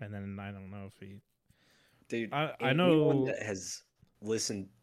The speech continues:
Speaker 2: anyone who has mentioned it to me, I'll immediately be like, "Please do not listen to it."
Speaker 1: Yeah. I, my one friend,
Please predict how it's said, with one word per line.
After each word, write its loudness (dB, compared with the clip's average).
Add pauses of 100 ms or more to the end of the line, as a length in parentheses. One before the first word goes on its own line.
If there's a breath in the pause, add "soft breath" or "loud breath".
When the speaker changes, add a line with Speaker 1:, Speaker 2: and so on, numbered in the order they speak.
Speaker 2:
anyone 0
who 4
has 0
mentioned -4
it -6
to -2
me, 0
I'll 0
immediately -2
be -6
like, -4
"Please -2
do -10
not -8
listen -12
to -14
it." -12 (120)
Speaker 1:
Yeah. -12 (640 soft breath)
I, 2 (120)
my 0
one 0
friend, -6